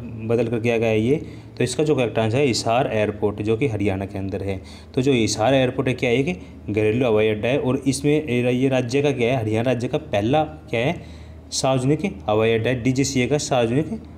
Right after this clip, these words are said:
हवाई अड्डा है। और दो हज़ार चौबीस तक इसे अंतर्राष्ट्रीय, अ, हवाई अड्डा बनाने की घोषणा की जा सकती है। तो ये जो एयरपोर्ट है ये क्या है, ऑप्शन सी क्या हो जाएगा, इसका करेक्ट आंसर हो जाएगा, क्योंकि इसका नाम चेंज कर दिया गया है,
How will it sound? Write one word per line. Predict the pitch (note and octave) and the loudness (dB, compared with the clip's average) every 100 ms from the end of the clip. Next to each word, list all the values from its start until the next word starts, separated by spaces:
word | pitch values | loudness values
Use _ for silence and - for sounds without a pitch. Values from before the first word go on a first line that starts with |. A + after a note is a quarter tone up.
| - - | -8 0
हवाई | G#2+ G#2+ | 2 4
अड्डा | G#2 G2+ | 2 0
है। | G2+ | -2
और | G2+ A#2 | -2 -2
दो | A2+ | 0
हज़ार | C3+ A2 A#2 | 2 2 0
चौबीस | A2+ A#2+ A2+ | 0 -2 -2
तक | |
इसे | A#2+ A2+ C3 | -2 -2 -2
अंतर्राष्ट्रीय, | A#2 A2+ A2+ G#2+ - C#3+ | -4 -2 -4 -4 -4 -4
अ, | F#3 - - - - - - A2+ A2 A2+ A2+ | -4 -12 -16 -18 -20 -18 -6 -2 -2 -4 -4
हवाई | G#2 A2 | 0 2
अड्डा | A2+ | 2
बनाने | A2+ A2+ G#2+ | 0 0 0
की | C3+ G3+ - - - - - | 0 -2 -8 -16 -16 -10 -4
घोषणा | G#2 - C#3 | -4 -2 -4
की | C#3 | -2
जा | A2+ G#2+ | 0 0
सकती | - - G#2+ | -2 -6 -4
है। | G2 F#2+ - - - - - | -4 -6 -12 -20 -20 -10 -2
तो | |
ये | B2+ C#3+ F3+ | 2 4 4
जो | E3+ B2+ | 2 2
एयरपोर्ट | C3+ C3+ C3+ B2+ | 2 2 0 0
है | D3 G3 - - | -2 -4 -10 -8
ये | A2+ B2 | -2 -2
क्या | - A#2 | -2 0
है, | E3+ A3+ - - | 0 -2 -8 -6
ऑप्शन | A#2 B2+ | -2 -2
सी | - C#3+ | 0 -2
क्या | D3 | 2
हो | A2+ | 2
जाएगा, | A2 A#2 | 4 2
इसका | A2 | 0
करेक्ट | - A2+ A2 A2+ | 0 0 0 -2
आंसर | A2 A#2+ | -2 2
हो | |
जाएगा, | A2 A2 C3 | 2 2 0
क्योंकि | C3 C3 | -2 -2
इसका | C3 C#3 | 0 0
नाम | C3 A#2+ B2 | 0 0 -2
चेंज | B2 A#2+ | -2 -2
कर | A2 | -2
दिया | G#2 G#2 | 0 0
गया | G#2 G#2+ | 2 0
है, | C3+ | 0